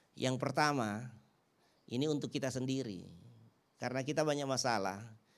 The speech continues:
kita butuh jalan keluar. Dan jalan keluar terbaik adalah mujizat. Amin. Saudara yang terkasih, kita banyak masalah. Dan jalan keluar yang terbaik adalah mujizat.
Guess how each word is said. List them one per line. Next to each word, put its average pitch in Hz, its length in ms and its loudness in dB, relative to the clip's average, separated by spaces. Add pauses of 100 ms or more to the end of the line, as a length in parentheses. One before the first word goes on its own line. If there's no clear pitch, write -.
(160)
kita 135 160 0
butuh 139 240 0
jalan 117 320 2
keluar. 98 400 -2 (720)
Dan 131 160 2
jalan 135 280 4
keluar 135 280 4
terbaik 143 400 2
adalah 135 360 2 (960)
mujizat. 143 440 -2 (1200)
Amin. 151 360 4 (880)
Saudara 226 320 2
yang 220 160 4
terkasih, 165 640 4
kita 214 160 2
banyak 233 280 4
masalah. 156 440 0 (880)
Dan 196 240 4
jalan 208 240 8
keluar 254 320 6
yang 233 120 8
terbaik 170 440 6
adalah 147 400 4 (960)
mujizat. 95 400 2